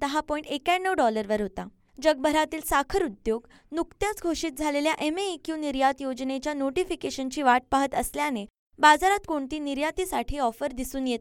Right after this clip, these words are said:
नाही. ही योजना घोषित होताच निर्यात करण्याच्या पांढऱ्या साखरेचा व्यापार सुरू होईल. करन्सी आणि कमॉडिटी, अमेरिकी डॉलरच्या तुलनेत रुपयाचा व्यापार एकाहत्तर पॉइंट सत्तर मध्ये झाला,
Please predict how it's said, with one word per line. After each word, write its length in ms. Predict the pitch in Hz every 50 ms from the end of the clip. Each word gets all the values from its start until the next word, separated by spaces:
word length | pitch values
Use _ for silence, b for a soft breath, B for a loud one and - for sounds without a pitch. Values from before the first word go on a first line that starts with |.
| - -
नाही. 220 | 202 190 185 180 185 _ _ _ _ _ _ _ _ -
ही 100 | 330 330
योजना 380 | 320 311 302 254 320 311 320
घोषित 420 | 311 262 277 277 262 - 370 370 -
होताच 360 | 320 247 - 214 202 202 - - _ _ _ _ -
निर्यात 400 | 320 320 311 330 359 381 392 - -
करण्याच्या 400 | 339 311 320 320 302 - 339 330
पांढऱ्या 400 | - 302 277 262 262 302 359 370
साखरेचा 520 | - 330 285 285 - 277 277 262 - 285
व्यापार 340 | 254 247 220 220 - 254 294
सुरू 340 | 294 - - 262 240 240 233
होईल. 220 | 220 208 196 180 - _ _ _ _ _ _ _ _ _ _ _ -
करन्सी 460 | 330 330 320 359 392 392 - - 392
आणि 220 | 349 311 294 330 311
कमॉडिटी, 540 | - 254 220 214 202 196 202 196 - 196 202 220 _ _ _ _ _ _ _ _ _ _ _ _ _ _ _ _ _ _ _ -
अमेरिकी 420 | - 330 349 403 427 440 427 453 440
डॉलरच्या 440 | 381 359 330 311 311 320 - 339 330 339
तुलनेत 360 | 330 320 320 320 320 320 -
रुपयाचा 440 | 311 302 - 339 359 370 370 - 381
व्यापार 380 | 311 254 214 - - 202 214 - b b b b b
एकाहत्तर 480 | b 311 302 - 381 392 392 - 415 403 415
पॉइंट 200 | 339 302 302 320
सत्तर 360 | - 302 254 - - 339 359
मध्ये 300 | 359 349 294 226 247 254
झाला, 300 | 214 214 202 190 196 190